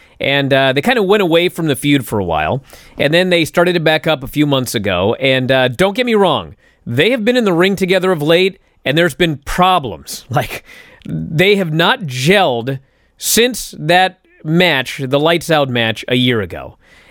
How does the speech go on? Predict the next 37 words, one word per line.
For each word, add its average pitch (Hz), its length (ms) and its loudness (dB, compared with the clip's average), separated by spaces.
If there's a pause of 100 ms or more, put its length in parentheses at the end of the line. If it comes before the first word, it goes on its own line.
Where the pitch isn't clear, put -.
(120)
And 151 420 0
when 240 300 2
they 269 140 2
had 214 180 0
these 147 240 -4
matches 165 360 0
where 131 120 0
things 156 320 -2
were 147 80 2
not 151 160 0
gelling, 147 560 0 (920)
for 175 220 2
whatever 262 420 2
reason, 185 680 0 (260)
and 156 100 2
I 185 60 2
think 226 220 -2
I 190 100 2
know 151 140 0
why, 143 240 2
actually, 82 500 -12 (960)
it 202 100 2
was 202 240 4 (100)
all 254 500 4
Britt's 240 540 2
fault. 208 680 0
That's 180 180 0
all 269 220 4
I 277 140 4
heard. 214 380 2 (280)
"God, 277 260 2
Britt 226 180 0
Baker 240 300 2
sucks. - 460 -2 (260)
Britt 262 180 2
Baker's 247 380 0
overrated. 220 680 4